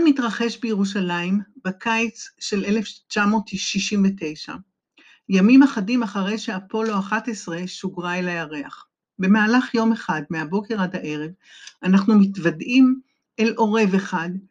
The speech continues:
ואל חמישה בני אדם שאינם מכירים אלה את אלה, אבל מכיוון שהם חיים באותו מרחב ירושלמי מצומצם,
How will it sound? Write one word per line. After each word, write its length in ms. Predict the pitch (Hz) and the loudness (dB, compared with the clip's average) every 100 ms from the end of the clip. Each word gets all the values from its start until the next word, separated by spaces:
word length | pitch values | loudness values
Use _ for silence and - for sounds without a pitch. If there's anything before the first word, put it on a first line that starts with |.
| _ _ - | _ _ -4
ואל 220 | 185 190 | 0 2
חמישה 500 | - 208 196 - 240 262 | 2 4 4 2 0 4
בני 200 | 254 254 | 4 4
אדם 300 | 247 285 277 | 2 4 4
שאינם 520 | 269 214 202 226 254 | 4 0 2 4 4
מכירים 520 | 269 - 247 254 240 | 4 2 -4 -2 -4
אלה 280 | 170 170 165 | -4 -6 -8
את 160 | 160 - | -10 -10
אלה, 420 | 170 165 160 160 | -8 -8 -10 -10
אבל 160 | 170 180 | -6 -4
מכיוון 460 | 190 190 196 240 | -4 -4 -2 0
שהם 260 | 247 240 196 | 0 2 0
חיים 360 | 196 202 233 | 0 2 2
באותו 380 | 196 175 - 220 | 2 0 0 0
מרחב 500 | 226 208 175 - 202 196 - - | 2 0 -2 -2 -2 -2 -6 -6
ירושלמי 760 | 175 185 - 202 196 196 180 | -4 -2 -2 2 4 4 2
מצומצם, 580 | 160 185 160 - 254 | 0 -6 -6 -2 2